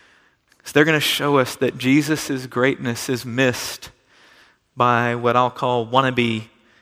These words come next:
great disciples. My word, not in the text. Um,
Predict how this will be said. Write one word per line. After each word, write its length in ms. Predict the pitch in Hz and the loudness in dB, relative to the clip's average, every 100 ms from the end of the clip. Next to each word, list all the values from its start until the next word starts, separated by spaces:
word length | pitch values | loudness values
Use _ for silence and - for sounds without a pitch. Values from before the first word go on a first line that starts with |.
| _ | _
great 340 | - 117 120 - | 0 0 0 -4
disciples. 840 | 113 - 113 - 110 113 - - 139 | -4 0 0 -2 -6 -8 -16 -14 0
My 180 | 123 | 2
word, 260 | 117 113 110 | 4 2 0
not 160 | 110 110 | 0 -2
in 60 | |
the 80 | 110 | -4
text. 520 | - 110 - - - _ - - - - - | -4 -4 -6 -16 -18 _ -18 -16 -16 -14 -8
Um, 400 | 113 110 107 | -6 -6 -10